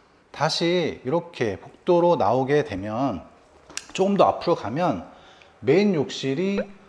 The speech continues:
준비가 되어 있고요. 이렇게 샤워 부스까지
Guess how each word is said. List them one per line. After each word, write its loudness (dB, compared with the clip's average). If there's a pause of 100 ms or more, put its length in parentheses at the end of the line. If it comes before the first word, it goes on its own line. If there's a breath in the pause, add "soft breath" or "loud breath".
(160)
준비가 0
되어 -2
있고요. -2 (420 loud breath)
이렇게 -6
샤워 4
부스까지 -2